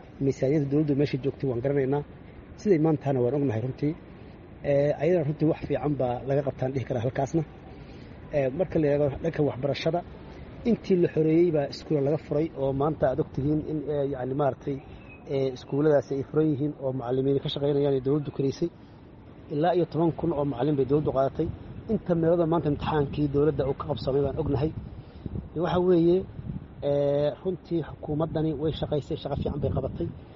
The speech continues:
Waanu ku ammaanaynaa waxqabadkeeda.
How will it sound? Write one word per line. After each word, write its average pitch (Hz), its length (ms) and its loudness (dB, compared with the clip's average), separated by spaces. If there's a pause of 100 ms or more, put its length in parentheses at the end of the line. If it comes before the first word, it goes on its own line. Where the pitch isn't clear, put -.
(380)
Waanu 135 300 0
ku - 160 -4
ammaanaynaa 147 640 2
waxqabadkeeda. 147 680 -2